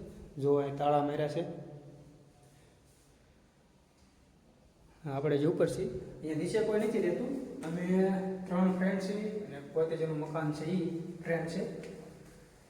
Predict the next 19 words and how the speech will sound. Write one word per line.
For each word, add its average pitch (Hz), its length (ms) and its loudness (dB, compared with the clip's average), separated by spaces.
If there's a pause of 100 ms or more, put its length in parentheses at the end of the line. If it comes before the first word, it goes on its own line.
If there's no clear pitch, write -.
(220)
અમે 147 140 0 (300)
ચાર 160 260 2
જણા 156 220 2
અહીંયા 139 300 2
રહીએ 143 180 2
છીએ. 120 200 -2 (1300)
આ 131 100 -6
બીજો 147 300 2
માળ 147 220 2
છે. 170 160 4 (2750)
અહીંયા 156 300 4
બધું 160 200 6
બંધ 170 180 10
છે. - 220 0
આપણે 165 220 -4
આવી 175 240 0
ગયા 165 320 4
છીએ 170 220 4
રૂમમાં. 196 300 10